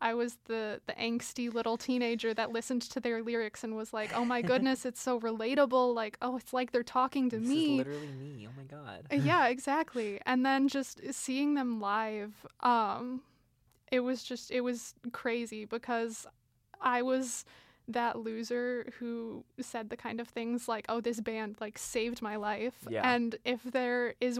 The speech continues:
Speaker 1: one that I would still say that about, it would be them.
Speaker 2: Okay.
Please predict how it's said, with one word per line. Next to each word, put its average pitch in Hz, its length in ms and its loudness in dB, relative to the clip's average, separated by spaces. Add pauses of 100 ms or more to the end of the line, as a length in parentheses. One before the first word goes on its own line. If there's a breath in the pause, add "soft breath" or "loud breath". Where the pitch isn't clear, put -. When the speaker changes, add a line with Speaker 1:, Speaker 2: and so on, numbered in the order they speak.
(120)
Speaker 1:
one 233 460 0
that 226 100 0
I 220 120 2
would 214 180 -2
still 220 320 -6
say 214 300 -8
that 240 200 -4
about, 285 420 2
it 240 120 2
would 226 160 -4
be 220 100 -10
them. 240 460 -2
Speaker 2:
Okay. 101 340 -8